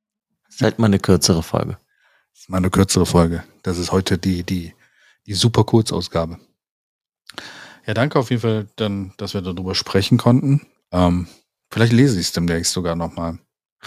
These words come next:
Speaker 2: Ist immer so
Speaker 1: <laughs> Dann können wir
Speaker 2: schwierig.
Speaker 1: noch mal drüber reden. <laughs>
Speaker 2: Ja, dann können wir ja so privat drüber reden. Ob wir das in den Podcast bringen, ist dann eine andere Sache oder sowas. Dann vielleicht stimme ich dir auch einfach zu und vielleicht funktioniert's auch heutzutage gar nicht mehr. Manchmal ist es ja auch sehr davon abhängig, wo man sich persönlich gerade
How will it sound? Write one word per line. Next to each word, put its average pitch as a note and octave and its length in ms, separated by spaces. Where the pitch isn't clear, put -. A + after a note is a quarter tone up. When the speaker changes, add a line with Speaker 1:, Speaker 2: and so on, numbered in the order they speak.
Speaker 2:
Ist - 80
immer F#2+ 120
so F2+ 100
Speaker 1:
<laughs> - 20
Dann G#2+ 80
können A2 180
wir G#2 100
Speaker 2:
schwierig. G#2+ 80
Speaker 1:
noch A2+ 120
mal G#2+ 160
drüber G2 280
reden. C3+ 380
<laughs> - 40
Speaker 2:
Ja, A#2+ 340
dann F2+ 300
können G#2+ 180
wir G#2 60
ja F#2+ 80
so E2 100
privat E2+ 400
drüber E2+ 140
reden. E2 180
Ob E2 80
wir F2 80
das E2+ 120
in F#2 60
den F#2+ 100
Podcast G2 380
bringen, F#2+ 220
ist F2+ 140
dann F2 120
eine D2 80
andere F2+ 220
Sache E2+ 220
oder E2+ 180
sowas. E2 280
Dann F2 200
vielleicht F#2 240
stimme C3 240
ich B2+ 60
dir B2+ 120
auch A2+ 40
einfach A#2+ 240
zu - 260
und G#2 140
vielleicht E2 240
funktioniert's A2+ 500
auch - 120
heutzutage D#2+ 480
gar D#2 120
nicht E2+ 160
mehr. E2 160
Manchmal A#2+ 320
ist A2+ 60
es A2+ 120
ja G#2+ 120
auch G#2+ 120
sehr A2+ 160
davon A2 240
abhängig, G#2+ 380
wo G#2 60
man G#2 120
sich G2+ 140
persönlich G2+ 420
gerade E2+ 380